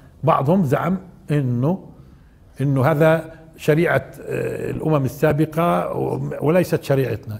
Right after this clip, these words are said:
إيش؟ هو جايب لك الصحف ال-، الأولى، يقول لك مشان أنت تقول هاي منسوخة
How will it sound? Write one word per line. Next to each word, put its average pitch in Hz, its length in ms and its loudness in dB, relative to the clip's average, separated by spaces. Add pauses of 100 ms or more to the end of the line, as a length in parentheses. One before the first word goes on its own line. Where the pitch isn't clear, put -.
(100)
إيش؟ 247 320 0 (600)
هو 131 100 0
جايب 151 340 4
لك 151 100 4
الصحف - 420 0
ال-، 127 200 4 (100)
الأولى، 135 480 4 (360)
يقول 156 280 2
لك - 380 2
مشان 151 300 2
أنت 147 220 0
تقول 151 380 0
هاي 143 180 2
منسوخة 139 580 0